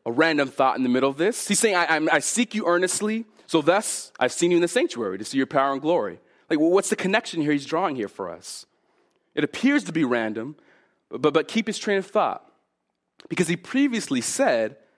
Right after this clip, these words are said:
that he was longing for God. And now, key word, thus, or so, I have seen you in the sanctuary.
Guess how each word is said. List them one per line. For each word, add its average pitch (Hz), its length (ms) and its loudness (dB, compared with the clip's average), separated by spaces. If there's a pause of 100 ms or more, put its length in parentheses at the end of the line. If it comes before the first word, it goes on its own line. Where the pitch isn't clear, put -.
(380)
that 147 100 2
he 165 80 0
was 156 220 2
longing 160 420 -2
for 110 140 -8
God. 90 420 -12 (640)
And 139 160 0
now, 175 440 0
key - 180 -2
word, 139 440 0 (260)
thus, 135 640 -2 (380)
or - 20 -10
so, 131 560 0 (540)
I 117 120 0
have 110 100 -6
seen 190 400 -2
you 113 140 -2
in 113 60 -2
the 113 60 -4
sanctuary. 95 720 -10